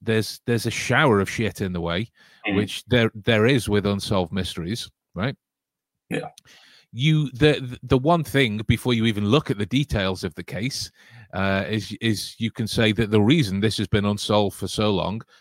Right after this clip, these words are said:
Speaker 1: is somebody's mismanaged evidence.
Speaker 2: Yeah.
Speaker 1: <laughs> First of all, first of all, right, you know, it, it, it doesn't mean, it doesn't mean that anything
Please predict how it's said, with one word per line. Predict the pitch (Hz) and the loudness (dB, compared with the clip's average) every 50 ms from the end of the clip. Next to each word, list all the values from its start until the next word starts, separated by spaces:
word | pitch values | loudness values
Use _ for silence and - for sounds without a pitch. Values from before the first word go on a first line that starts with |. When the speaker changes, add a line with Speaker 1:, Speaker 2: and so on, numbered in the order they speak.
| _ _ - | _ _ -12
Speaker 1:
is | 98 - | -8 -4
somebody's | - 117 110 110 107 113 101 - | -4 0 2 2 2 2 0 0
mismanaged | 110 107 98 - 117 107 104 104 101 - - | -2 -2 -2 -2 -2 0 0 -2 -2 -4 -4
evidence. | 110 110 95 90 82 78 - - - - _ _ _ _ _ _ _ _ _ _ _ _ _ _ _ | -4 -2 -4 -6 -8 -10 -14 -14 -16 -18 _ _ _ _ _ _ _ _ _ _ _ _ _ _ _
Speaker 2:
Yeah. | - 101 90 - - - _ _ _ _ _ _ _ _ _ _ _ _ _ _ _ _ - - - - - - - _ - | -4 -2 -2 -4 -6 -12 _ _ _ _ _ _ _ _ _ _ _ _ _ _ _ _ -20 -20 -20 -20 -20 -20 -20 _ -2
Speaker 1:
<laughs> | - - - - - - - 698 698 - - - 165 185 185 160 - 208 214 | -2 -2 -2 -2 -4 -6 -6 -6 -8 -10 -10 -12 -8 -2 0 2 4 6 6
First | - 170 160 - - | 8 8 8 6 6
of | 151 156 | 6 8
all, | 202 143 101 - - - - - - | 8 6 6 4 -2 -10 -18 -18 0
first | - 202 190 160 - | 4 6 6 6 6
of | 170 147 170 | 6 6 8
all, | 190 135 98 | 8 8 8
right, | 98 123 165 170 113 101 113 120 127 | 6 6 4 2 0 -2 -6 -8 -4
you | 147 160 | -2 2
know, | 123 120 156 180 | 2 4 4 2
it, | 160 131 131 123 - | 2 0 -2 -6 -8
it, | 135 104 87 135 127 | -10 -12 -12 -12 -10
it | 135 - 139 147 | -8 -6 -6 -2
doesn't | 135 170 147 139 143 131 | 0 0 0 0 -2 -2
mean, | 127 135 135 - | -2 -4 -2 -2
it | 135 135 123 | -4 -2 0
doesn't | 151 143 131 135 113 | 0 -2 -2 -2 -4
mean | 123 127 123 123 117 113 113 - 110 | -2 -2 -2 -2 -4 -6 -6 -10 -8
that | 98 - 117 113 110 107 - | -2 0 2 2 2 0 -2
anything | - 113 113 113 113 - - 110 107 101 | -4 -4 -4 -4 -4 -2 -4 -4 -4 -6